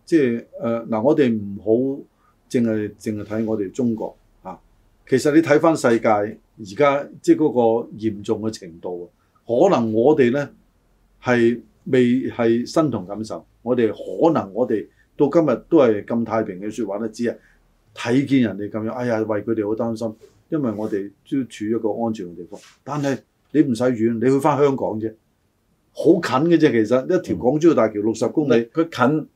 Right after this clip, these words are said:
Speaker 1: 揸車四十五分鐘到。
Speaker 2: 但係佢嗰個情況呢，
Speaker 1: 啊。
Speaker 2: 就未得樂觀，暫時啊。
Speaker 1: 係啊。
Speaker 2: 所以有啲地方呢，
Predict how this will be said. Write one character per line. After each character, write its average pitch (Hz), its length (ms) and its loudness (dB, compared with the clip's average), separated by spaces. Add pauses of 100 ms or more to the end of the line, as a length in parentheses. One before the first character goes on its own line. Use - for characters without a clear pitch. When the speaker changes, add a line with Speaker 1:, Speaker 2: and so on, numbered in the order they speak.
Speaker 1:
揸 190 180 4
車 190 120 8
四 170 160 6
十 131 100 4
五 156 140 6
分 156 100 2
鐘 151 180 4
到。 - 0 -
Speaker 2:
但 - 0 -
係 - 0 -
佢 - 0 -
嗰 - 0 -
個 - 0 -
情 - 20 2
況 147 320 4
呢， 151 60 0 (200)
Speaker 1:
啊。 107 180 -2
Speaker 2:
就 117 340 4 (160)
未 131 200 6
得 123 100 4 (140)
樂 120 240 2
觀， 131 200 2
暫 95 240 0
時 85 120 -8
啊。 127 120 2
Speaker 1:
係 147 180 6
啊。 139 160 0
Speaker 2:
所 151 220 4
以 185 60 -2
有 160 180 6
啲 160 120 4
地 123 60 0
方 156 260 4
呢， 147 100 -4